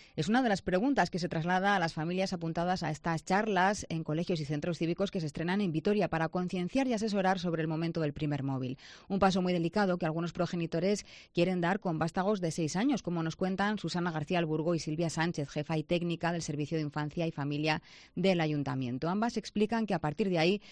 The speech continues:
el acceso a contenidos tan inadecuados como la pornografía se adelanta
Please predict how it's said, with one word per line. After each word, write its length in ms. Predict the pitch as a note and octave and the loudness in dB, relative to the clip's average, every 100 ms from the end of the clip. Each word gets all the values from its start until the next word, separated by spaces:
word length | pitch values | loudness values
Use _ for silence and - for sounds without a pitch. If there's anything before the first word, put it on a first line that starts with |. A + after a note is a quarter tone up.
| - | -10
el 140 | - E3+ | -2 0
acceso 260 | F3 G#3 | 0 0
a 60 | G3+ | 0
contenidos 480 | F#3 F3 F#3 F3 - | 0 0 0 0 0
tan 160 | A3 | -2
inadecuados 560 | G#3 F#3 E3 D#3 D3+ D#3 | 0 0 -2 0 -2 -2
como 200 | F#3 F3 | -2 0
la 120 | G3+ | 0
pornografía 580 | F3 F#3+ F#3 D#3 D#3 E3+ | 0 -2 -2 -2 0 -2
se 140 | D#3 | 0
adelanta 500 | D3 D3+ E3 E3 F3+ | -2 0 0 0 0